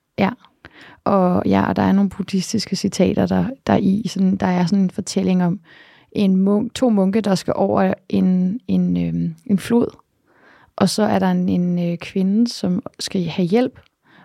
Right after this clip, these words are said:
og den ene munk hjælper hende over, bærer hende over. Og så siger den anden munk, en times tid senere, så siger han, "Ej, hvordan kunne du ture og,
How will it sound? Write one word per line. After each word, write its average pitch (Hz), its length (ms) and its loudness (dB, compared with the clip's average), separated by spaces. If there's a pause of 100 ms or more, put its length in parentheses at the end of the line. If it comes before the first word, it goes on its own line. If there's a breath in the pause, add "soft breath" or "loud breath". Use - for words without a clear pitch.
og 190 80 0
den 208 80 4
ene 220 200 4
munk 202 400 0 (320)
hjælper 190 360 0
hende 180 220 4
over, - 160 0
bærer 190 260 0
hende 180 220 0
over. - 300 -6 (520 soft breath)
Og 185 80 -4
så 185 100 -2
siger 175 220 0
den 175 100 0
anden 170 180 2
munk, 180 320 -2 (500)
en 165 160 2
times 175 340 -2
tid - 180 -4
senere, 165 360 2
så 170 120 -4
siger 170 160 0
han, 165 160 0
"Ej, - 200 -4
hvordan 180 300 2
kunne 190 200 0
du 190 60 -2
ture 202 500 -2
og, 185 180 0